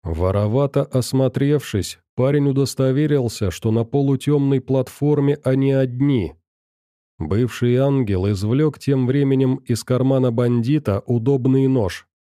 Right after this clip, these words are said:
Секунду посмотрев на лезвие, он многозначительно хмыкнул, спрятал его в карман и продолжил обыск, достав схему метро. «Кажись, все», —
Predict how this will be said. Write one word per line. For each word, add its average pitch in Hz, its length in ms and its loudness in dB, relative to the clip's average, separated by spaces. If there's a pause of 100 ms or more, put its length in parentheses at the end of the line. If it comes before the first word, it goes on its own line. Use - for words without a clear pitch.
(340)
Секунду 135 680 0
посмотрев 123 760 0
на 113 160 2
лезвие, 110 680 0 (200)
он 110 160 0
многозначительно 131 1120 0
хмыкнул, 131 720 0 (160)
спрятал 131 640 0
его 117 320 2
в - 80 -8
карман 139 720 0
и 165 100 0
продолжил 113 920 0
обыск, 143 600 -2
достав 98 680 -2
схему 123 440 0
метро. 113 500 0 (1040)
«Кажись, 101 460 0
все», — 127 560 -2